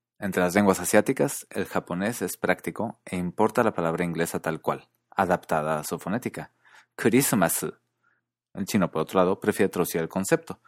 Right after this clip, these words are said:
y le llama Shengtanjie, que significa fiesta del nacimiento sagrado.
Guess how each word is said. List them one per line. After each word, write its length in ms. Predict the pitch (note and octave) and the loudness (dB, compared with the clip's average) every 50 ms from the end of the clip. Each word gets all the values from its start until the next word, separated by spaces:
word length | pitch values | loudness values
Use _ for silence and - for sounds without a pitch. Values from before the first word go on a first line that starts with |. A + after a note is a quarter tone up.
| - - - - - - - _ | -20 -20 -20 -20 -20 -20 -20 _
y 80 | - F#2+ | -4 0
le 140 | F#2 F#2 F2+ | 0 2 4
llama 440 | F#2+ G2 G#2 G#2+ A#2 B2 - - - - | 4 4 6 6 4 2 0 -4 -8 -6
Shengtanjie, 1120 | - - - D#3 C3 G#2+ F#2+ - - A2 G#2+ G2 F2+ - - D#2 D2+ D#2 F2+ G2+ A#2+ - _ _ - | -4 2 4 4 4 4 2 2 2 4 4 4 2 -2 -4 -4 -2 0 0 -2 -2 -6 _ _ -14
que 100 | - F2 | -14 -10
significa 500 | D#2+ F2 F2 E2 - A2 - A#2 A2 - | -8 -6 -8 -6 -6 -6 -4 -2 -4 -4
fiesta 400 | - - - A#2 A#2+ - - C#3 | -4 -4 -4 -2 -2 0 0 2
del 100 | A#2+ G#2+ | 2 2
nacimiento 400 | F2+ E2 - F#2 F2+ F2+ - F2 | 0 -2 -2 -2 -4 -2 -4 -6
sagrado. 480 | - - E2+ D2+ D2 C#2+ C2 - - | -8 -8 -8 -8 -10 -12 -14 -16 -20